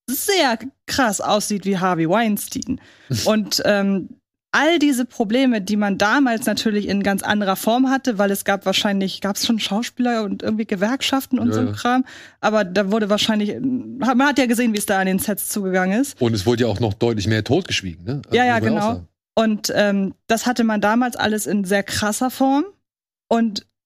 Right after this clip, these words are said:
Speaker 1: man hat aber, die Filmindustrie existiert immer noch und wer weiß, was da heutzutage einfach alles, wie du grad sagst, einfach alles besser totgeschwiegen wird. Und, ähm, deshalb, wie gesagt, Damien Chazelle ist selber Teil des Ganzen.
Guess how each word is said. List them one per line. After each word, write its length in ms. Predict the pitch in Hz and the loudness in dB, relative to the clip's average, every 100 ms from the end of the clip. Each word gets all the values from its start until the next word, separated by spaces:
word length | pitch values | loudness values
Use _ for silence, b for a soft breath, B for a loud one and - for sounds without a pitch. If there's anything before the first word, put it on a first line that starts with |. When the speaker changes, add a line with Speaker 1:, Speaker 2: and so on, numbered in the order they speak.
| _ - | _ -2
Speaker 1:
man 240 | 226 202 | -2 0
hat 240 | 254 - | -2 0
aber, 240 | 214 214 196 | 0 2 0
die 180 | 180 202 | -2 -2
Filmindustrie 640 | - 262 240 214 - 240 | 2 2 2 0 -4 -2
existiert 520 | 208 - 202 - 196 | -2 -4 -6 -2 -2
immer 180 | 165 233 | 0 0
noch 280 | 240 269 302 | 2 0 -2
und 220 | - 220 | -2 0
wer 140 | 214 196 | 0 2
weiß, 320 | 196 202 - | 2 0 -2
was 160 | 220 | -4
da 160 | - 226 | -2 0
heutzutage 640 | 269 381 254 - 226 214 | 0 0 -4 -2 -2 0
einfach 300 | 214 - - | -2 -2 -2
alles, 300 | 190 196 208 | 0 0 -2
wie 60 | 202 | -4
du 80 | 202 | -2
grad 220 | 185 185 | -2 0
sagst, 340 | 320 214 - | 0 0 -2
einfach 260 | 202 185 214 | -4 -2 -2
alles 280 | 190 196 - | -2 -4 -2
besser 260 | 190 185 | -2 -2
totgeschwiegen 800 | 185 294 - 196 - 202 185 180 | -2 -2 -2 -2 -2 -2 -2 0
wird. 240 | 170 190 - B B B B B | 0 -2 -4 B B B B B
Und, 460 | - 220 208 208 - | 0 2 2 -2 0
ähm, 480 | 190 202 196 196 190 _ _ _ _ _ _ _ _ - | 2 2 2 0 -2 _ _ _ _ _ _ _ _ -4
deshalb, 720 | 226 - - 226 220 220 - - _ _ _ - | -4 -2 -2 0 0 -2 -8 -20 _ _ _ -6
wie 80 | 214 | -2
gesagt, 540 | 214 208 254 - - - 175 | 0 0 -2 -2 -8 -8 -8
Damien 420 | 190 220 220 220 | -2 0 0 0
Chazelle 420 | - 202 214 214 | 0 0 0 0
ist 300 | - 190 - | -2 -4 -2
selber 300 | 220 240 226 | -2 0 0
Teil 300 | - 240 220 | 0 0 0
des 180 | 190 - | -2 -2
Ganzen. 420 | 175 165 156 - | -2 -2 -4 -8